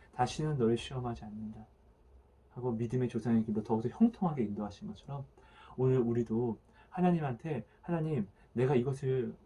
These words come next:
어, 하나님, 나 이거, 이 기도를 좀 들어주세요" 라고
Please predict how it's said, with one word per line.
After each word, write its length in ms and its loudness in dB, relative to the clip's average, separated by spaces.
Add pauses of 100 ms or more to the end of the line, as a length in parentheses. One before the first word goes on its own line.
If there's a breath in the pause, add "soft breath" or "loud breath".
(480)
어, 340 -4
하나님, 320 -4
나 80 2
이거, 300 6
이 240 0
기도를 640 0
좀 160 -6
들어주세요" 680 -2
라고 400 -2